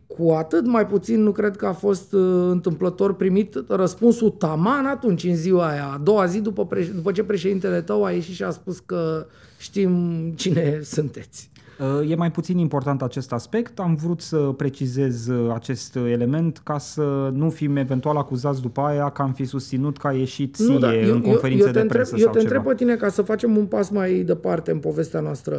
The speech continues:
Speaker 2: Te rog.
Speaker 1: Uh, a mai trecut încă o săptămână aproape, nu? Deci
Speaker 2: Da.
Speaker 1: dacă erau șaptesprezece zile când a ieșit domnul Helvig, azi sunt douăzeci și trei.
Speaker 2: Da.
Speaker 1: Uh, tu știi cine a scris alea?
Speaker 2: Nu.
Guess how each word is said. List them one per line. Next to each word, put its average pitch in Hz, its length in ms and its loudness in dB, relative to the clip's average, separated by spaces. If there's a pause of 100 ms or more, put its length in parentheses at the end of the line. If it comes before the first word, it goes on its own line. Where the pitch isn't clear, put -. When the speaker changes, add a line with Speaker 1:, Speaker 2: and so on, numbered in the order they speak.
(100)
Speaker 2:
Te 170 120 -2
rog. 120 260 -2
Speaker 1:
Uh, 180 440 4 (600)
a 214 480 0
mai 214 280 2
trecut 220 320 -4
încă 240 180 0
o 240 40 4
săptămână 220 640 4
aproape, 139 460 -6
nu? 226 500 0
Deci 190 140 2
Speaker 2:
Da. - 120 2
Speaker 1:
dacă 185 180 2
erau 202 160 2
șaptesprezece 185 640 -2
zile 185 140 0
când 180 180 -4
a 175 60 0
ieșit 170 220 -4
domnul 175 300 -2
Helvig, 208 500 0 (400)
azi 220 260 -2
sunt 226 200 2
douăzeci 226 260 8
și - 100 -10
trei. - 360 -10
Speaker 2:
Da. 135 380 -6 (500)
Speaker 1:
Uh, 160 340 0 (640)
tu 202 120 0
știi 247 580 -2 (260)
cine 196 240 0
a 175 60 0
scris 165 300 -8
alea? 233 320 -4 (340)
Speaker 2:
Nu. 151 240 0